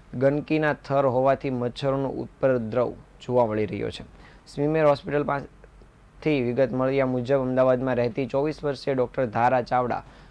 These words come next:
પાલિકા સંચાલિત સ્મીમેર મેડિકલ કોલેજમાં એનેસ્થેસિયા વિભાગમાં પ્રથમ વર્ષમાં અભ્યાસ કરતી હતી અને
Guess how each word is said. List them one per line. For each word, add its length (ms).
પાલિકા 360
સંચાલિત 880
સ્મીમેર 460
મેડિકલ 340
કોલેજમાં 480
એનેસ્થેસિયા 680
વિભાગમાં 520
પ્રથમ 220
વર્ષમાં 380
અભ્યાસ 280
કરતી 340
હતી 180
અને 200